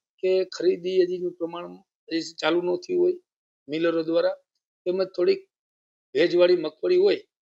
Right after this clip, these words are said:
તેથી એના વજનમાં હવા વધારે હોય એટલે થોડોક ભાવ કપાતો હોય. તો ખેડૂતોને વિનંતી છે કે પૂરી સુકવણી કરી અને જો એમ-, એમની પાસે સ્ટોરેજની શક્યતા, અ, જોગવાઈ હોય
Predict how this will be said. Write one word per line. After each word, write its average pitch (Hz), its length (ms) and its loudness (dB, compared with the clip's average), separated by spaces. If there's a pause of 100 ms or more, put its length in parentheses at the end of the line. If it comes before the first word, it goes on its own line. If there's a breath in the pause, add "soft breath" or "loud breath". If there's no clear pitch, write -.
(400)
તેથી 190 640 -8
એના 170 140 -4
વજનમાં 170 680 -6
હવા 160 260 0
વધારે 175 320 0
હોય 147 120 -8 (380)
એટલે 175 180 -8
થોડોક 170 260 -4
ભાવ 156 220 0
કપાતો - 440 -6
હોય. 113 100 -8 (480)
તો - 60 -16
ખેડૂતોને 185 520 -2
વિનંતી 185 420 -4
છે 156 120 -4
કે - 160 -12
પૂરી 185 180 -2
સુકવણી 92 440 -12
કરી 107 240 2 (540)
અને 202 500 -6
જો 196 140 4
એમ-, 196 380 -2
એમની 185 180 -10
પાસે 175 480 -4 (160)
સ્ટોરેજની 180 520 -2
શક્યતા, - 600 -10
અ, 139 200 -8
જોગવાઈ 170 420 2
હોય 180 160 4